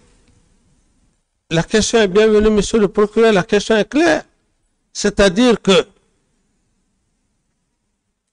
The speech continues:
au moment où j'ai reçu les informations,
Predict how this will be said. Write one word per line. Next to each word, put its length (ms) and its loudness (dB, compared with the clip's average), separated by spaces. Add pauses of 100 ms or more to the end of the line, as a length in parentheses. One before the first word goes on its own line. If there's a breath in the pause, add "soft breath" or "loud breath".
(140)
au 140 2
moment 560 2 (420)
où 420 0
j'ai 260 0
reçu 360 0
les 240 -2
informations, 840 -2